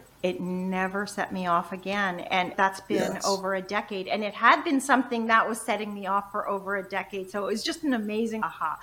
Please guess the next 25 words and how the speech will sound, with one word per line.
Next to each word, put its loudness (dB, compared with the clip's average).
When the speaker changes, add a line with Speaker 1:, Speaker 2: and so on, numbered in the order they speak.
Speaker 1:
So -2
that's 6
neuroemotional 4
technique. -8
Physical -4
ailments -8
potentially 4
begin 0
as 2
emotional 4
situations 0
that 4
we're -2
not 0
dealing 2
with -2
in -8
the -6
f-, -18
maybe 2
the -2
physical -2
manifestation -2
of -2
this -2